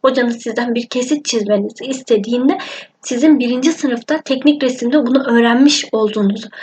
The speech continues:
varsayarak devam edecek. Üzerine sürekli bir şeyler ekleyerek devam ettiği için siz eğer birinci sınıfta tam olarak temelinizi oluşturamazsanız ikide, üçte, dörtte maalesef ki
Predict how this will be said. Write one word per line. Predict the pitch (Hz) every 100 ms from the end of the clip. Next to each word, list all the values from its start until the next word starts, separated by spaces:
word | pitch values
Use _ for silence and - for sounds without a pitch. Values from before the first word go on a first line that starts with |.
| - _
varsayarak | 254 254 254 269 262 226 -
devam | 190 190 190
edecek. | 196 - - - - - -
Üzerine | 240 254 269
sürekli | 269 262 247 240
bir | 233
şeyler | 226 233 240
ekleyerek | 233 220 220 208 196
devam | 233 233 214 -
ettiği | 254 247 226
için | 202 302 - - _ -
siz | 285 269 -
eğer | 226 202 208
birinci | 233 240 262
sınıfta | 254 247 226 - 190
tam | - 277 262
olarak | 233 208 -
temelinizi | 240 226 214 196 214
oluşturamazsanız | 214 - - 294 302 294 - 277 285 - - - -
ikide, | 285 240 233 240
üçte, | 277 - 220 214
dörtte | 254 262 277
maalesef | 262 233 226 226 220 -
ki | 302